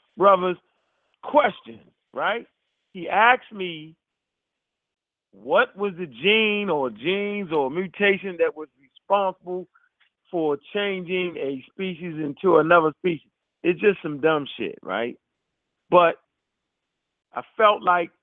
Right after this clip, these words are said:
I didn't give a detailed answer. So I wanna make sure I give a detailed answer today, uh, so y'all understand that we ain't slipping around here,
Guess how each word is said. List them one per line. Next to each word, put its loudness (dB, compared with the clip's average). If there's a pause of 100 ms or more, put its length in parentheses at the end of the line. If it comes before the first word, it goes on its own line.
(560)
I -2
didn't -4
give -6
a -10 (180)
detailed -2
answer. -14 (420)
So 2
I 4
wanna -2
make -2
sure -2
I 4
give -4
a -4
detailed -6
answer -6
today, -2 (520)
uh, 0 (160)
so 0
y'all 6
understand -6
that -8
we -8
ain't -10
slipping -8
around -12
here, -12